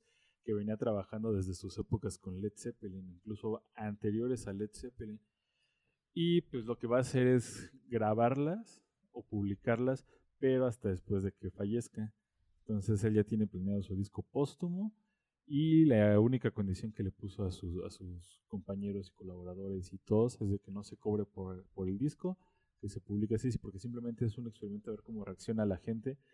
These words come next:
con canciones que, pues, él ya ni se acordaba que existían, ¿no? Entonces, pues, bueno, ya tenemos música para Robert Plant, para ver cómo fue su evolución,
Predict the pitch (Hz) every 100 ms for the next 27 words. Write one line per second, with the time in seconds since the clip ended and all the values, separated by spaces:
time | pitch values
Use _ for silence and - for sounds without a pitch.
0 | _ _ _ _ 113 104 104 92 110 110
1 | - _ _ 113 104 104 101 98 98 101
2 | 104 101 98 - 98 101 98 95 - 107
3 | - 147 123 123 156 _ _ _ _ _
4 | 104 98 107 104 98 _ 98 87 98 98
5 | 98 92 _ _ 107 202 - 208 208 208
6 | 196 113 107 104 98 92 90 90 _ 92
7 | 90 90 104 101 - 127 143 165 _ _
8 | _ _ _ _ 104 98 95 101 104 -
9 | _ _ - 107 107 101 95 - 104 92
10 | 113 98 95 92 - 113 107